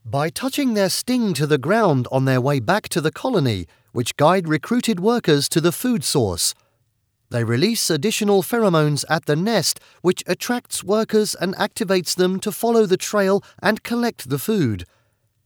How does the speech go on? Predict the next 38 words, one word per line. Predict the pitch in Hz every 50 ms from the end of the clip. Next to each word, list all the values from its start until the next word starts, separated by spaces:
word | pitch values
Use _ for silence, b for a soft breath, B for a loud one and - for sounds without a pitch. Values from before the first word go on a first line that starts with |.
| _ _ _ _ _ _ _ -
Doctor | 107 139 143 - - 147
Vandermeer | 120 117 190 226 233 220 220 208 208 233 226 214 190 - -
and | 175 214 220 170
his | - 175 160 -
team | - - - 269 262 226 175 151 117 B B B
were | B 160
the | 160 175
first | - - 247 247 262 262 - - - -
to | 185 190
identify | 185 175 156 226 254 254 - 240 - - 190 175 156 147
the | 131 139
trail | 127 - - 190 185 180 170 151
pheromone | 131 - 208 208 208 185 165 156 151 143 139
components | - 151 135 127 - - 233 247 214 185 160 151 - - _ -
of | 190 226 196 180
the | 214 214
red | 175 185 190 190 -
imported | - 165 175 170 - 165 160 143 - 151 -
fire | - - 139 127 120 117 -
ant | - 160 156 117 - - b b b b b b b b b
and | 139 135
determine | 120 113 113 - 208 226 220 233 214
their | 208 196 185
roles | 180 220 226 214 180 156 131 -
in | - 170 185
the | 202 202
recruitment | 220 - - - 254 240 - 151 139 139 -
process. | - 208 208 190 - - 120 95 - - - - b b b b b b b b b _ _ _ _ _ _ _ -
The | 107 117 120 - -
ant's | 170 220 240 214 - - - -
Dufour's | 131 110 98 127 208 247 254 - - 214 196 170 156 147 117
gland | - - 165 208 233 226 180 135 127 123
is | 123 - 143 -
the | - 160 151
source | - - 254 262 262 220 - -
of | 180 139 147
recruitment | 160 156 - - - 254 220 - 180 156 151 -
pheromones, | - - 233 226 202 160 139 123 110 101 95 98 - -